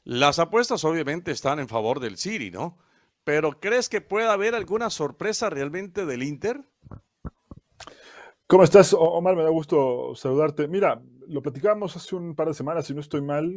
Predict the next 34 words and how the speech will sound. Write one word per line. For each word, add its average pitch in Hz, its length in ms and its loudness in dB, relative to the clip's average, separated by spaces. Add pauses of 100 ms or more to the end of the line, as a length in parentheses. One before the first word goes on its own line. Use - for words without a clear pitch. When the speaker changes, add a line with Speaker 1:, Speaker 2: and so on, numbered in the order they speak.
(120)
Speaker 2:
eh, 110 480 -8 (140)
con 104 200 -8
el 98 140 -8
poeta, 120 320 0 (260)
que 101 120 -8
también 104 220 -6
es - 140 -14
un, 104 280 -8
un 113 160 0
abrazo. 120 440 6 (520)
Eh, 113 460 10 (480)
creo 185 160 6
que 196 100 4
lo 170 140 8
peor 190 160 8
que 196 80 6
le 165 100 6
pudo 180 200 12
haber 175 120 6
pasado 165 300 -2
al 143 200 -2
Manchester 147 300 -16 (240)
City 139 220 -12
es 143 80 -12
justamente 170 640 -6
tu - 120 -12
rival, 139 460 0 (720)
que 127 240 -2
se - 160 -2
defiende 165 380 -2
también 160 540 -4
y 131 120 -10
que 123 160 -8
lleva, 160 420 0